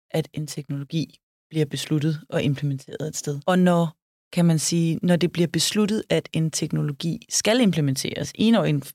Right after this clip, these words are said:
en, en organisation, når den skal indkøbes, er vi jo også nødt til allerede der ikke kun at lade os fascinere af, at en teknologi er smart, men tage et grundigt blik på og en analyse af, hvad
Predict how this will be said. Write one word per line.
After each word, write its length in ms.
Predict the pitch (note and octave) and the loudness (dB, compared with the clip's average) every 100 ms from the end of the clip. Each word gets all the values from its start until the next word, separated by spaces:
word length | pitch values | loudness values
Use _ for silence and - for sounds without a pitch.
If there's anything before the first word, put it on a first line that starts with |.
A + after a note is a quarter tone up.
| - | -6
en, 120 | D3 | -4
en 280 | C3 D3 C#3 | 0 0 2
organisation, 580 | C3+ C3+ C3+ C3+ D3+ C#3+ | 2 0 -2 -2 0 2
når 60 | |
den 80 | D3 | 0
skal 180 | C#3 - | 0 2
indkøbes, 580 | G3 G3+ F#3+ - - - _ _ _ _ _ | 2 2 -4 -4 -10 -12 _ _ _ _ _
er 80 | F#3 | 2
vi 80 | F#3 | 4
jo 140 | E3+ | 4
også 220 | G#3 B3+ C4 | 2 4 6
nødt 260 | F3+ - | 6 2
til 280 | - D#3 C#3+ _ _ _ _ - | 0 0 0 _ _ _ _ -2
allerede 400 | E3+ E3 E3 D#3 | 2 4 4 2
der 180 | C#3+ D#3+ | 2 2
ikke 280 | - A#3 B3+ | 2 2 2
kun 260 | B3 F#3+ F#3 | 0 2 4
at 80 | F3 | 4
lade 140 | D#3 | 2
os 120 | D3 | 0
fascinere 580 | - C#3+ D#3+ D#3+ - D3+ | 0 0 0 -2 0 0
af, 200 | D#3 C#3+ | 0 -2
at 100 | - | -2
en 100 | D3 | -4
teknologi 560 | C#3 D3 C#3+ C3+ - D#3 | -4 -4 -4 -4 -6 -6
er 140 | - - | -6 -4
smart, 380 | - - - - _ _ _ _ _ | -2 -2 -4 -10 _ _ _ _ _
men 360 | F#3+ F#3+ F3 F3 _ _ _ | 0 2 2 -2 _ _ _
tage 300 | - F#3+ G#3+ G#3 _ _ _ _ - | 2 2 2 -4 _ _ _ _ -12
et 100 | F3+ | -6
grundigt 360 | - A#3 B3+ - | 2 2 2 -2
blik 220 | F3 - | -4 -2
på 140 | F3 | -2
og 160 | F3 E3 | 0 2
en 80 | E3 | 2
analyse 540 | D#3+ D#3+ E3+ E3+ F3+ | 0 0 0 0 0
af, 60 | |
hvad 100 | E3 | 0